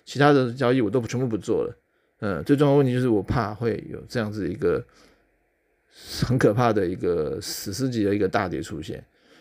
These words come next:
那这大跌出现的时候呢，我们今天手上这所有的矿呢，没有个矿是撑得住的，全部都要解掉。所以我其实一直在随时注意这个状况。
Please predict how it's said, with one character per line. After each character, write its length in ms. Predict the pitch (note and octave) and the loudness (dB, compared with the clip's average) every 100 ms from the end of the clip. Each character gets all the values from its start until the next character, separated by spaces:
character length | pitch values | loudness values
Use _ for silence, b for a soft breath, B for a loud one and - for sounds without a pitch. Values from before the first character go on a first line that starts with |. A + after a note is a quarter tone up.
| b | b
那 100 | E3 | 2
这 80 | E3+ | 6
大 140 | E3 | 6
跌 80 | C#3+ | 6
出 160 | C#3 D#3 | 4 4
现 160 | D#3+ | 4
的 80 | B2 | 2
时 120 | A#2 | 0
候 160 | C3 B2+ | 0 2
呢， 240 | A2 F#2+ - | -2 -4 -8
我 100 | G#2 | -8
们 140 | A2 | -4
今 120 | B2+ | -2
天 80 | C3 | 0
手 140 | A#2 | 0
上 160 | G2+ A#2 | 0 0
这 80 | A2+ | 0
所 160 | G#2+ | 0
有 100 | F#2+ | 0
的 80 | D2+ | -2
矿 280 | - A2+ G2 | -2 -6 -6
呢， 120 | F#2+ - b b G#3+ - | -10 -14 b b -20 -6
没 180 | C3+ D3+ | 6 6
有 60 | |
个 100 | B2+ | 6
矿 220 | A#2+ C#3 - - | 4 0 0 -12
是 120 | A#2 | -10
撑 160 | A#2 A#2 | -4 -2
得 80 | |
住 220 | G#2 A2 F#2+ | -2 -4 -6
的， 180 | - - _ _ _ _ - | -8 -12 _ _ _ _ -2
全 100 | C3 | 6
部 80 | |
都 80 | D3 | 6
要 80 | C#3 | 6
解 140 | - | 2
掉。 200 | - E2 - _ _ _ _ _ | -6 -8 -10 _ _ _ _ _
所 140 | D#3 | 8
以 20 | D3 | 8
我 120 | A#2+ | 8
其 100 | A#2+ | 2
实 200 | B2+ D#3 | 2 0
一 60 | C#3+ | 2
直 60 | |
在 120 | C3+ | 0
随 200 | A#2+ A2 | 0 0
时 60 | A#2+ | -2
注 200 | B2 C3 | 0 0
意 60 | A#2+ | 4
这 80 | |
个 100 | A2+ | 2
状 260 | G#2 A2+ F#2 | 2 -2 -4
况。 240 | G2+ D#2+ | -6 -8